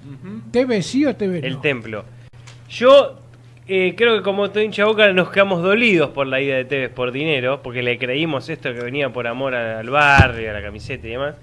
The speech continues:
Speaker 3: Pero lo que te digo fríamente, como aprendí acá con los empresarios, es que sí. Porque cuando Boca se quejaba de, no sé, Palermo pasaba tres partidos y no metía un gol, o Gago se quejaba mucho, lo que sea, después ponían a otro y era diez veces peor.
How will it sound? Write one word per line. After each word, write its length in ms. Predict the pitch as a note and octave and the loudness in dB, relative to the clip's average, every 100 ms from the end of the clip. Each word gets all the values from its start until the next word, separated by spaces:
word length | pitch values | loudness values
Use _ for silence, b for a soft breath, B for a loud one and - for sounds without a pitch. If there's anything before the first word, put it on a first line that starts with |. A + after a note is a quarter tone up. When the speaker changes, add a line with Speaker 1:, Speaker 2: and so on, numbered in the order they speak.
| b b b b b - | b b b b b 2
Speaker 3:
Pero 240 | A#3 G#3+ | 6 6
lo 120 | G#3 | 4
que 120 | F#3+ | 2
te 80 | G3 | 2
digo 260 | A#3+ B3 A3+ | 4 6 4
fríamente, 960 | A3+ B3+ A#3+ A3 A#3 G#3+ F3+ F#3 G3 - - - - - | 2 2 2 2 2 0 0 0 0 -10 -20 -20 -20 -12
como 440 | C#3+ C#3+ C#3 C#3 | -8 -4 -2 -2
aprendí 380 | C#3 C3+ D3 F3 | -4 -6 -6 -4
acá 160 | F3 E3 | -4 -4
con 120 | D3+ | -4
los 140 | C#3 | -4
empresarios, 800 | C#3 B2+ C#3+ D#3 F#3+ D3 C#3+ - - - - - - - - - - | -6 -8 -8 -4 -2 -2 -6 -8 -18 -20 -20 -20 -20 -20 -20 -18 -14
es 100 | F3 | -12
que 140 | D3 | -12
sí. 280 | - G#3 A#2 - - b b b b | -12 -12 -12 -18 -20 b b b b
Porque 240 | D#3 D3 D3+ | -14 -12 -4
cuando 300 | F3+ F3+ F#3 | -2 0 0
Boca 800 | A#3 A3 G3+ F3 E3 D#3 D3+ B B B - | 0 4 4 4 4 2 0 B B B -10
se 140 | F3 | -6
quejaba 400 | D3+ - F3+ E3+ | -6 0 2 4
de, 120 | D#3 | 2
no 120 | D3+ D3 | -2 -6
sé, 220 | C3+ A#2+ | -6 -6
Palermo 340 | C3 D#3 D3+ | -4 -6 -8
pasaba 300 | C3 C3+ D3 | -10 -6 -6
tres 140 | C#3+ D3 | -6 -8
partidos 360 | D3 C#3 C#3+ | -8 -8 -10
y 40 | C3 | -10
no 80 | C3 | -10
metía 200 | B2+ D3 | -10 -4
un 60 | |
gol, 360 | G3 G3+ F#3+ D#3 | 2 6 6 6
o 120 | C#3 | 2
Gago 400 | D3+ D#3 D3 C3 | 2 2 2 -2
se 160 | - B2 | -6 -12
quejaba 340 | A#2 C3+ C#3 | -8 -4 -4
mucho, 340 | E3 G3 - C#3+ | -4 -6 -8 -10
lo 100 | C3+ | -10
que 100 | D3 | -10
sea, 160 | B3 | -6
después 240 | F3+ A#3 - | -6 -8 -10
ponían 300 | D#3+ D3+ E3 | -8 -6 -6
a 80 | |
otro 180 | B3 F3 | -6 -6
y 40 | C#3+ | -8
era 180 | C3+ C#3 | -6 -8
diez 300 | G#3 D#4 C3 | -8 -8 -8
veces 260 | A2 G#2+ - | -10 -14 -16
peor. 280 | G2+ F#2 | -16 -16